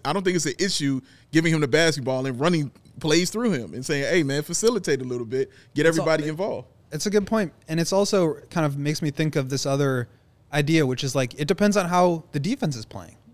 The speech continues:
Speaker 2: If you're switching everything and you got a smaller guard on you, sure. But if you're down there and they're guarding you one-on-one with, like, Joel Embiid or something,
Speaker 1: Yeah.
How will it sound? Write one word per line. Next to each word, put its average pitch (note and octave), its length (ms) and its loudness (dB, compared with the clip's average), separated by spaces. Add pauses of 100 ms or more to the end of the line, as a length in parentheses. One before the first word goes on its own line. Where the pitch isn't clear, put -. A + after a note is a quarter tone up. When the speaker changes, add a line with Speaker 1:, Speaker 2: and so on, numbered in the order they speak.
(340)
Speaker 2:
If D3 180 -4
you're F3+ 220 6
switching G3 360 0
everything E3 280 0
and D3+ 100 2
you C#3+ 60 2
got D3 80 2
a D3 40 0
smaller D3+ 300 0
guard D3 240 0
on B2+ 160 -2
you, C3+ 120 -2
sure. C3+ 360 -2 (300)
But D3+ 100 0
if C#3+ 100 -2
you're F3+ 440 4 (640)
down E3 220 4
there D3+ 300 2
and D3 200 0
they're C#3+ 100 2
guarding C#3+ 320 4
you C3+ 160 2
one-on-one B2+ 600 -2
with, A#2 180 -6
like, A#2 220 -6
Joel C#3 280 -2
Embiid C3+ 280 -2
or C#3 60 -4
something, A#2 520 -8
Speaker 1:
Yeah. G2+ 120 -12